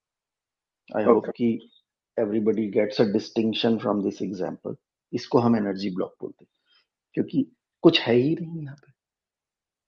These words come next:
Speaker 1: Limiting pattern भी हमने identify कर लिया, Core need भी identify कर ली। He's saying, "अभी वो हो भी नहीं रहा है, अभी वो हो भी चुका है।" तो कुछ, कुछ बचा ही नहीं है यहाँ पे perspective shift लाने के लिए, कुछ भी solve करने के लिए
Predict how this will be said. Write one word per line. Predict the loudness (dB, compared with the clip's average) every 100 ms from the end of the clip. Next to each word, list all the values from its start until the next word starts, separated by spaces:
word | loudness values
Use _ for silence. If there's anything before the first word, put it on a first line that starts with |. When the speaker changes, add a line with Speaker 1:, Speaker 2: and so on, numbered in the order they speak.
| _ _ 2
Speaker 1:
Limiting | 6 6 6 2 2
pattern | 0 0 0
भी | 2
हमने | 2 0
identify | -2 -4 -4 -4 -6 -6
कर | -6 -6
लिया, | -6 -8 -12 _ _ _ _ _ -4
Core | 0 0
need | 0 2
भी | 6
identify | 6 4 -2 -6 -6 -8
कर | -6
ली। | -10 -6
He's | -8 -6
saying, | -8 -6
"अभी | -4 -2
वो | -2
हो | -2 -4
भी | -2
नहीं | 0 2
रहा | 0 -2
है, | -4 -10 _ _ -10
अभी | -6 -4
वो | -6 -4
हो | -2 -2
भी | -4
चुका | -10 -4 -4
है।" |
तो | 0 -2 -2 _ _ _ 0
कुछ, | 2 2 -2
कुछ | 0 2 4
बचा | 2 4 4
ही | 6 4
नहीं | 6 6 4
है | 4
यहाँ | 4 0
पे | -2
perspective | -2 -2 0 -2 0 -6
shift | -2 -4 0
लाने | 0 0
के | -4 -2
लिए, | -2
कुछ | -2 -2
भी | -2
solve | -2 -2 -2 -4
करने | -8 -8
के |
लिए | -12